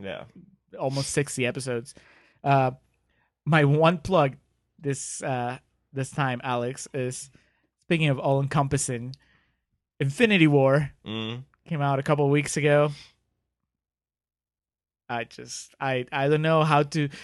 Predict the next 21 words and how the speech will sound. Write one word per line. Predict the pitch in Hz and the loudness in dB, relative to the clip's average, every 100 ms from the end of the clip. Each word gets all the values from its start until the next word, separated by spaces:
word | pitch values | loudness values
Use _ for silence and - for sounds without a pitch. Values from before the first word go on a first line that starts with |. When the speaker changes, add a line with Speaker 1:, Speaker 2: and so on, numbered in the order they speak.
| - | -2
Speaker 2:
actually, | 165 170 190 | 2 4 8
I | 175 | 8
do | 165 220 | 8 6
know | 202 | 8
how | 170 160 | 8 8
to | 151 | 4
explain | - 165 156 | -2 0 2
it | 143 | 2
to | |
you. | 135 117 113 127 | 2 2 -2 -6
This | 139 175 | -2 0
is | 175 170 - - - - - _ | 2 0 -2 -10 -20 -20 -20 _
the | - | 4
WrestleMania | 160 165 170 160 160 151 139 | 6 6 4 2 2 2 2
thirty. | 151 156 135 110 117 - _ _ _ _ | 6 6 4 -2 -10 -18 _ _ _ _
Speaker 1:
Ah, | 104 170 226 147 107 98 90 87 82 82 | 2 6 10 12 12 12 10 6 4 4
excellent. | 151 - 190 120 92 87 - | 4 6 2 2 0 -6 -8
Speaker 2:
Yeah. | 170 147 131 113 - _ _ _ _ _ | 0 0 0 -4 -12 _ _ _ _ _
And, | 165 170 165 | 0 0 -2
and | - 165 165 170 - _ _ _ _ _ _ _ _ _ _ _ _ | 2 2 2 -6 -14 _ _ _ _ _ _ _ _ _ _ _ _
it's | 262 214 180 | -8 -8 -8